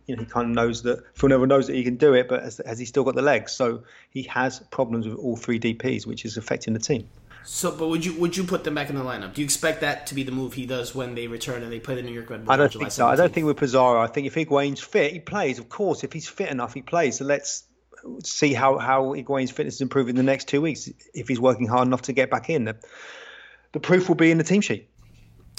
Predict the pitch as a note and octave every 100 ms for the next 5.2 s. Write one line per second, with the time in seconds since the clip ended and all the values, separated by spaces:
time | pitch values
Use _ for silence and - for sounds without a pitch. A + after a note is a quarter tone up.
0 | - - D#3 D3+ C#3 - - - - D3+
1 | D#3+ D#3+ D3 D3 C#3+ D#3 F3 F#3+ F#3 -
2 | C3+ D#3 E3 E3 D#3+ C#3+ D3+ C#3 C3 A#2+
3 | - - B2 C3+ B2 B2+ B2+ - D3 D3
4 | C3 A#2+ A#2 - - C3+ C3 B2+ A#2+ A#2
5 | A2